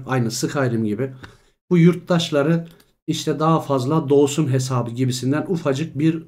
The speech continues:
e, dosya var. İsterseniz, isterseniz şurada ana dosyayı indirsiniz, isterseniz burada.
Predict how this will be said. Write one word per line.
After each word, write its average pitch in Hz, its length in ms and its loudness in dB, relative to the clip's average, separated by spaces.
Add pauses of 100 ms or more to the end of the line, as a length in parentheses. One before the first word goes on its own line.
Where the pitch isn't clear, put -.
(160)
e, 123 300 0
dosya 143 440 0
var. 127 320 -4
İsterseniz, 139 760 -2 (400)
isterseniz 185 540 2
şurada 185 280 0
ana 175 260 2
dosyayı 185 360 2
indirsiniz, 160 520 0
isterseniz 165 720 -2
burada. 139 400 0